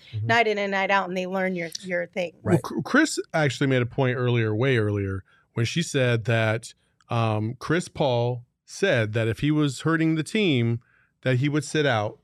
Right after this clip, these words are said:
Speaker 1: Mm-hmm.
Speaker 3: yeah, or
Speaker 2: Last
Speaker 3: do what's
Speaker 2: year,
Speaker 3: in the best
Speaker 2: yeah.
Speaker 3: interest. He said that last year.
Speaker 1: Mm-hmm.
Speaker 3: Um, I would not say that he was a benefit to the team. Now, you didn't really have much of a backup option,
Speaker 1: Yeah.
Speaker 3: so I'll give you that. But,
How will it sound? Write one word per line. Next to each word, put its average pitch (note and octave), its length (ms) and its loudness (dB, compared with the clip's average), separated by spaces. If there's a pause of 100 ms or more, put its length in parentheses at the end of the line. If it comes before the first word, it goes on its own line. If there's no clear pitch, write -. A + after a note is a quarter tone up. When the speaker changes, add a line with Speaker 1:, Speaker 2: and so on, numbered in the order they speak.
Speaker 1:
Mm-hmm. G#2+ 260 -6
Speaker 3:
yeah, B2+ 200 0
or C3 140 0
Speaker 2:
Last B2 60 0
Speaker 3:
do C3+ 140 2
what's C3 160 0
Speaker 2:
year, C#3+ 60 2
Speaker 3:
in C3+ 40 2
the B2+ 60 2
best B2 260 0
Speaker 2:
yeah. C#3 60 0
Speaker 3:
interest. A#2 220 -4
He B2 60 -2
said C3 200 -2
that C#3 160 2
last B2+ 340 0
year. G#2 220 -6 (100)
Speaker 1:
Mm-hmm. G#2 360 -10
Speaker 3:
Um, A#2 360 0 (560)
I C3 200 0
would C3+ 220 0
not C#3 220 0
say C3+ 220 0
that B2+ 180 0
he B2+ 140 0
was B2 520 -2 (800)
a A2+ 100 0
benefit A#2 680 0
to B2+ 160 -2
the G#2 120 0
team. A#2+ 640 -2
Now, A#2 220 0
you A2+ 140 0
didn't A#2 180 0
really A2 160 0
have G#2+ 160 -2
much G#2+ 160 -2
of G2 80 -4
a F#2+ 60 -6
backup G#2 400 -6
option, G2+ 600 -4 (220)
Speaker 1:
Yeah. G#2+ 120 -4
Speaker 3:
so G#2 160 -2
I'll G#2 80 0
give A2+ 160 0
you G#2+ 80 0
that. G#2+ 260 0
But, G2+ 220 -4